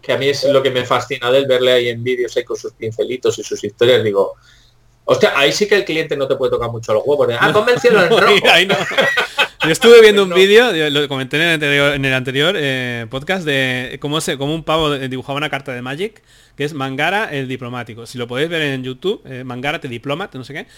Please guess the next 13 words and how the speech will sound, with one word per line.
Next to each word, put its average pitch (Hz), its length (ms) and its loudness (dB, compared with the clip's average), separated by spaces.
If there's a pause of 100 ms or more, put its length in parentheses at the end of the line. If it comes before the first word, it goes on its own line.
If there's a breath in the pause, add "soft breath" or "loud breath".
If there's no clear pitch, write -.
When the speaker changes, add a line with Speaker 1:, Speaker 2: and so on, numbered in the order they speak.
(240 loud breath)
Speaker 2:
Y 156 80 -2
es 175 100 -4
un 196 120 -4
tío 214 120 2
que 185 80 -2
dibuja 170 280 -4
al 143 140 -4
óleo. 180 380 -2 (840)
Dibuja 185 360 -4
al 165 80 -6
óleo 185 180 -4
un 143 160 -6
cuadro 147 640 -2